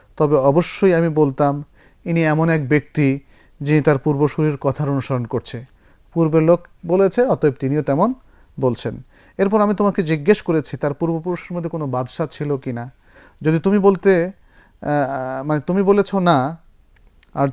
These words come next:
তুমি যদি হাঁ বলতে, তাহলে বুঝতাম যে,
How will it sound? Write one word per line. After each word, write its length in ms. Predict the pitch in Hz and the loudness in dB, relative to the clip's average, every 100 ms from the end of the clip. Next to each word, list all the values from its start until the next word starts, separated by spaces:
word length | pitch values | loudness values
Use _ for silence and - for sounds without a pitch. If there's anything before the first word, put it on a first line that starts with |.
| - | 0
তুমি 400 | 165 180 165 180 _ _ _ _ 147 | 2 2 0 -2 _ _ _ _ -6
যদি 280 | 151 147 151 | -4 0 -2
হাঁ 320 | 110 101 180 | -2 0 2
বলতে, 340 | 214 214 175 165 | 4 2 2 -2
তাহলে 320 | 170 196 185 | 0 2 2
বুঝতাম 520 | 165 160 170 139 160 - _ _ - _ - | 0 0 0 0 -2 -14 _ _ -20 _ -10
যে, 460 | 135 143 127 120 | 0 2 4 0